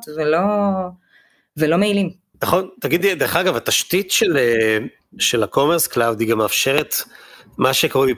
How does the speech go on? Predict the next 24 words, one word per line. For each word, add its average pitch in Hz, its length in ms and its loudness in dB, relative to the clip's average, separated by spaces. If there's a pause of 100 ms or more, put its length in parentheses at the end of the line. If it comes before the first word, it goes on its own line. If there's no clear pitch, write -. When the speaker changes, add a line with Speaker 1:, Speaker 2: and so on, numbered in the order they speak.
Speaker 2:
Pure 135 260 2
Marketplace, 170 800 -2
כלומר, 113 400 0 (760)
לתת, 147 480 -2
אה, 135 300 2
למוכרים, 117 1040 2
לסלרים, 131 640 0
על 131 120 0
גבי 127 220 0
מערכת, 120 720 0
כמו 196 180 0
שאנחנו 196 180 -2
מכירים 190 280 0
ממרקטפלייס, 156 580 -2 (300)
לנהל 131 400 2
את 165 180 -2
החנויות 117 880 2
שלהם 151 460 0 (420)
בתוך 165 340 -2
המכלול, 202 460 2
או 160 80 0
שאני 139 340 0
בתור 139 320 0
הבעל, 131 260 2